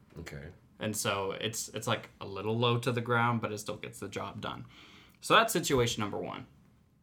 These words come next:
Speaker 2: Ended up selling it later. Whatever. Situation number two.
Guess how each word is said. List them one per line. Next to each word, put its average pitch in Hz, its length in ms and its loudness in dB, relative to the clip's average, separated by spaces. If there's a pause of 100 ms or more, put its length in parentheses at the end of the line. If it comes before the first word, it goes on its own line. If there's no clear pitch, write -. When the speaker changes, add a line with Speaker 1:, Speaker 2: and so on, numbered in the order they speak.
(460)
Speaker 2:
Ended 147 200 4
up 135 120 4
selling 117 240 2
it 110 100 -2
later. 104 360 -4
Whatever. 107 440 -2 (100)
Situation 117 520 0
number 123 180 2
two. - 360 0